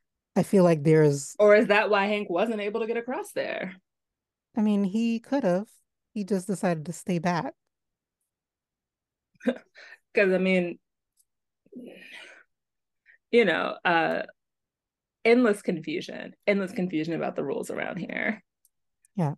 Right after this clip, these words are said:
Speaker 1: I
Speaker 2: Um,
Speaker 1: think, I'm pretty sure she just did a thing where it was like, "Bam, here's this, this person in front of you," where it's not like they didn't need, she didn't need their body, she didn't need to be anywhere near their grave.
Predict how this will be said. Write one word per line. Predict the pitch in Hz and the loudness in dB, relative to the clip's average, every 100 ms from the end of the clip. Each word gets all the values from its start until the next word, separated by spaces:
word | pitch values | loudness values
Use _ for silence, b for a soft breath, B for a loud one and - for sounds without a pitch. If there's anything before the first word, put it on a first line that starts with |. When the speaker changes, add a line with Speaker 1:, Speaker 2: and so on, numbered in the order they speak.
| 170 | 0
Speaker 1:
I | 143 | 2
Speaker 2:
Um, | - - | 0 -4
Speaker 1:
think, | - - | -6 -2
I'm | 175 165 170 165 | 2 4 4 2
pretty | 160 185 160 | -2 -4 -4
sure | - 165 147 | -2 0 0
she | 147 156 | 0 -4
just | 143 135 160 | -2 -2 -2
did | 143 | -2
a | 139 | -2
thing | 170 139 | -2 -2
where | 135 135 | 0 -2
it | 214 | -4
was | 139 | -2
like, | 139 135 b b b b _ | -2 -2 b b b b _
"Bam, | 165 160 151 139 135 | 0 2 4 2 0
here's | 139 147 139 | -2 -2 -2
this, | 143 - - - - | -4 -8 -12 -10 -4
this | 143 - - - | -4 -4 -14 -10
person | - 151 - 147 131 131 139 _ _ _ - | -2 -2 0 -4 -2 -6 -12 _ _ _ -6
in | 151 | -6
front | 135 160 135 | -4 -4 -6
of | 240 | -6
you," | 247 190 - | -8 -10 -10
where | 277 156 | -4 -2
it's | 139 - | -2 -2
not | 147 175 | -2 -2
like | 208 269 - B B B B _ | -6 -10 -12 B B B B _
they | 185 | 4
didn't | 170 160 | 6 6
need, | 151 151 185 | 4 2 -2
she | - 165 | -8 -6
didn't | 143 135 | -2 -2
need | 139 | -2
their | 147 | -2
body, | 123 170 208 214 202 202 196 | 0 4 4 4 0 -2 -2
she | 185 160 | -4 -4
didn't | 151 | -4
need | 151 151 | -4 -4
to | |
be | 151 | -4
anywhere | 147 143 139 | -4 -2 -2
near | 143 139 | -2 -2
their | 139 143 | -2 -6
grave. | 123 160 156 156 151 147 | -4 0 0 0 -2 -6